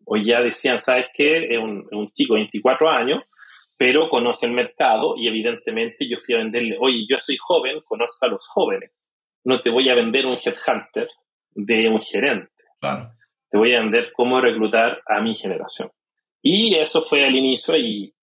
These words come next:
Speaker 1: y eso fue doloroso porque sabía que era un tema de tiempo. Nosotros no solamente estábamos generando una nueva plataforma, sino estamos generando en Latinoamérica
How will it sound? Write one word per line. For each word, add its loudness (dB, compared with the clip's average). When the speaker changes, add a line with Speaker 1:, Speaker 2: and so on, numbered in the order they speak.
Speaker 1:
y 0
eso 0
fue 0
doloroso 4
porque -6
sabía 0
que -2
era 0
un -2
tema -2
de 0
tiempo. -4
Nosotros 0
no -2
solamente -2
estábamos 0
generando 0
una 4
nueva 2
plataforma, -2
sino -4
estamos -2
generando 0
en 0
Latinoamérica 0